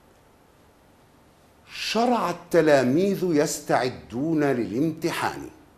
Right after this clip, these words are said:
الفعل الناقص الناسخ شرع،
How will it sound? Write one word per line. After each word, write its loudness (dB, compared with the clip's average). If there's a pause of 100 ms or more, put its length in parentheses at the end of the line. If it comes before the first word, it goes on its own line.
(420)
الفعل -2
الناقص -2
الناسخ -2 (440)
شرع، -4